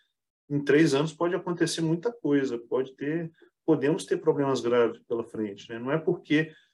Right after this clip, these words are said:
choveu muito que a gente vai deixar de, de precisar dessas usinas, né? É, a gente vê decisões erradas que foram tomadas em, em outros países. A gente vê hoje a crise europeia, né?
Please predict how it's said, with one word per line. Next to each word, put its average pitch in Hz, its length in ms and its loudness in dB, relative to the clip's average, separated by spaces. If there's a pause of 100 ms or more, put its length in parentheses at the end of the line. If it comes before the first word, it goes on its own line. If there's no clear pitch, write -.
(160)
choveu 135 420 2
muito 160 580 0
que - 240 0
a 185 100 6
gente 160 280 4
vai 151 140 4
deixar 156 400 4
de, 170 340 -4 (600)
de 147 100 -2
precisar 135 560 4
dessas 147 320 4
usinas, 160 640 0
né? 123 280 -4 (600)
É, 113 600 2
a 104 60 -2
gente 131 300 -6
vê 147 520 2
decisões 156 640 2
erradas 156 540 4
que - 80 -16
foram 147 240 -4
tomadas 131 680 0 (100)
em, 123 460 -8
em 117 40 -8
outros 131 220 0
países. 131 480 2
A 117 120 -10
gente 127 300 -16
vê 127 80 0
hoje 135 240 4
a 147 60 2
crise 160 340 -2
europeia, 143 720 0 (640)
né? 120 400 -6